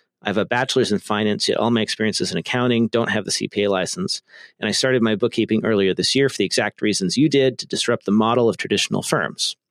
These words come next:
C P As included, with enhanced culture and current technologies."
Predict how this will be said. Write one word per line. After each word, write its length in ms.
C 180
P 160
As 100
included, 520
with 140
enhanced 380
culture 340
and 220
current 440
technologies." 760